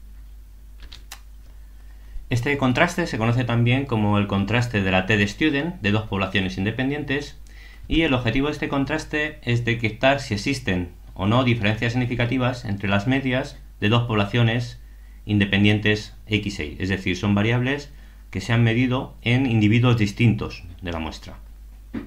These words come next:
Como suele ocurrir con los contrastes de comparación de poblaciones, la hipótesis nula suele ser la igualdad, es decir, no existen diferencias significativas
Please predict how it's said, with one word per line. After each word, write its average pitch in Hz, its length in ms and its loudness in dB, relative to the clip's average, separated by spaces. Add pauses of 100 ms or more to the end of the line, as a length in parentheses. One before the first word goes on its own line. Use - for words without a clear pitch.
(840)
Como 107 680 6
suele 131 220 2
ocurrir 135 300 0
con 113 100 2
los 104 120 0
contrastes 107 500 0
de 101 100 0
comparación 101 600 0
de 87 260 -4
poblaciones, 123 680 -2 (280)
la 92 100 0
hipótesis 107 440 0
nula 110 400 2
suele 92 240 -2
ser 95 220 -2
la 95 100 0
igualdad, 110 460 0
es 92 60 -4
decir, 92 260 0
no 92 80 2
existen 92 400 -2
diferencias 90 500 -2
significativas 87 800 -4